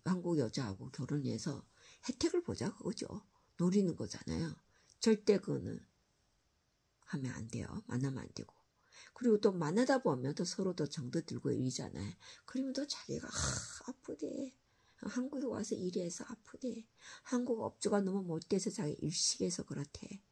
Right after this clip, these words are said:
아, 사실 뭐 한국 업주가 다 뭐 못되겠냐고요. 물론 그런 사람들도 있겠지만.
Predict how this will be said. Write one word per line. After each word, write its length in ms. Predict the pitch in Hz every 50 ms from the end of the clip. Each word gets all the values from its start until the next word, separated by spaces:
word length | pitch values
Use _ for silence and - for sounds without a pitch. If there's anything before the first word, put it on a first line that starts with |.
| _ _ - - _ _ _ _ _ _ _ -
아, 60 | -
사실 320 | - - - - - - 165
뭐 80 | 160
한국 240 | - 185 208 220 -
업주가 260 | - - - 160 175 -
다 280 | - - - - 196
뭐 160 | 285 302 269
못되겠냐고요. 880 | 277 226 - 135 - - 120 196 - - - - - - _ - - -
물론 260 | - 127 139 160 170
그런 220 | - - 147 151 151
사람들도 400 | 147 139 139 151 - - - -
있겠지만. 500 | 175 - - 160 175 - - - - -